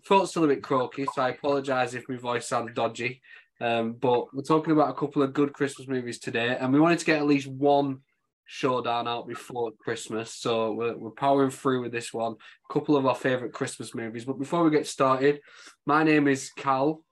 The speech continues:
Um, I am one of your hosts, and joining me as he does almost every week, 'cause it's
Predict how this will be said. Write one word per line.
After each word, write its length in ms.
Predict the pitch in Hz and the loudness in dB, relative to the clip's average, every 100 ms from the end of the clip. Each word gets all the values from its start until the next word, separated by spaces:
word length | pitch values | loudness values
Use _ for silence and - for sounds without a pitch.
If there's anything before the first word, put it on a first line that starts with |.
| _ | _
Um, 480 | 127 120 117 117 104 - | -8 -6 -6 -8 -12 -6
I 140 | 127 123 | -2 -2
am 120 | 123 | 0
one 140 | 135 | 0
of 80 | 127 | 0
your 160 | 120 110 | -2 -4
hosts, 540 | 117 127 143 - - - _ | -4 -4 -6 -12 -14 -16 _
and 280 | 131 123 120 | -4 -4 -4
joining 320 | - 139 147 | 0 2 4
me 120 | 139 131 | 4 2
as 100 | 127 | 0
he 60 | |
does 260 | 131 123 - _ _ _ _ - - _ _ _ _ - | -4 -6 -10 _ _ _ _ -20 -20 _ _ _ _ 0
almost 400 | 180 175 156 151 | 2 4 4 2
every 220 | 135 135 | 2 2
week, 320 | 135 147 160 | 2 2 2
'cause 400 | - 135 - - - - - _ - _ _ - - | 0 -2 -4 -12 -18 -20 -20 _ -20 _ _ -8 -6
it's 180 | 131 | -4